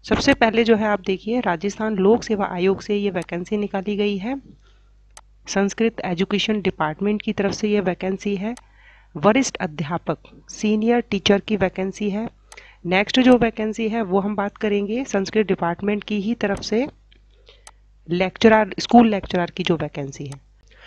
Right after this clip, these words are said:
तो चलिए देख लेते हैं number of post कौन कौन से subject की कितनी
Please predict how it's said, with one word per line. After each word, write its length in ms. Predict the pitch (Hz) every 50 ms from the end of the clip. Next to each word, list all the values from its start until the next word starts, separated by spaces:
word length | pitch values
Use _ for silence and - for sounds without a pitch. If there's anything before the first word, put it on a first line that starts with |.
| - - - - -
तो 60 | 208
चलिए 320 | 190 - 202 185 208 220 214
देख 220 | 185 202 196 196
लेते 240 | 202 196 202 - 214
हैं 300 | 208 202 233 254 254 220
number 280 | 190 190 190 202 208 202
of 120 | 202 196 - - 190
post 500 | 180 185 190 - - - - 226 254 254 - - _ _ -
कौन 180 | 185 185 196 202
कौन 200 | - 202 202 202
से 140 | - 208
subject 420 | 185 - 175 156 156 190 190 - -
की 140 | - 208 196
कितनी 440 | - 185 - - 185 208 233 262